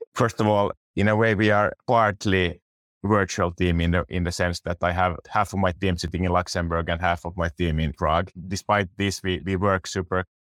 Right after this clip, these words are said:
closely together with this team collaboration tool. So we are all day on Teams, sharing screens and chatting and calling and,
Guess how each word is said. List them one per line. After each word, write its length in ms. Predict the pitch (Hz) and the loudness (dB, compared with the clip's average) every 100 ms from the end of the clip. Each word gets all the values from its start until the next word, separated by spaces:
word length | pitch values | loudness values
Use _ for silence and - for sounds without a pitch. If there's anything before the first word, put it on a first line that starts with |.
| _ 110 | _ 0
closely 420 | 98 92 95 85 | 0 0 -4 -6
together 400 | - 85 92 87 | -6 -2 0 0
with 160 | 80 80 | -2 -4
this 340 | 82 85 - - | -2 -4 -6 -6
team 280 | 87 82 85 | -2 -2 -2
collaboration 680 | 85 82 80 76 82 85 78 | -2 -2 -2 -2 -4 -6 -4
tool. 200 | 80 82 | -2 -2
So 180 | - 80 | -2 -2
we 140 | 85 | 2
are 140 | 78 78 | 2 2
all 220 | 82 78 | 0 0
day 280 | 82 76 76 | 0 0 0
on 140 | 73 | -2
Teams, 360 | 87 82 87 - | -2 -2 -2 -2
sharing 480 | 90 82 80 80 | 0 0 0 -2
screens 400 | 82 - 90 87 | -4 -4 -4 -4
and 160 | 87 82 | -6 -4
chatting 360 | 87 82 80 80 | -4 -4 -4 -2
and 120 | 82 | 0
calling 400 | 85 78 78 73 | 0 0 0 -2
and, 140 | 69 | -4